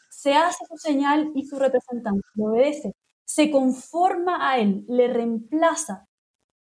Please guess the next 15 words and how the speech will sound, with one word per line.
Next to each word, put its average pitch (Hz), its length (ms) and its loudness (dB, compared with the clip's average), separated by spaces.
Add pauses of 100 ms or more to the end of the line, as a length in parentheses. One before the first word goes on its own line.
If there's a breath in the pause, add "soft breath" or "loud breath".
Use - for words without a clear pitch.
(520)
él 302 160 6
es, 311 180 0
pues, 311 400 -2
el 240 220 2
otro 254 320 2
del 277 220 -2
Padre, 269 600 -2
el 214 220 -4
Padre 254 420 4
y 247 100 -4
el 247 80 2
movimiento 233 600 -4
subversivo 220 680 -6
del 220 140 -4
reemplazo. 202 720 -6